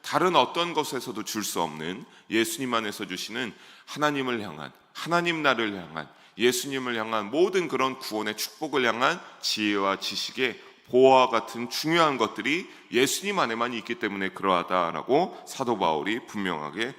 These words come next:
선포하고 있는 겁니다. 사랑하는 성도 여러분, 누구에게도 이거는 제한되지 않은 개방의 비밀입니다.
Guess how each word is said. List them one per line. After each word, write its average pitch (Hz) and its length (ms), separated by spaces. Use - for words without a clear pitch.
선포하고 110 540
있는 90 180
겁니다. 76 480
사랑하는 104 300
성도 107 260
여러분, 101 440
누구에게도 127 680
이거는 101 380
제한되지 120 640
않은 85 220
개방의 85 600
비밀입니다. 90 720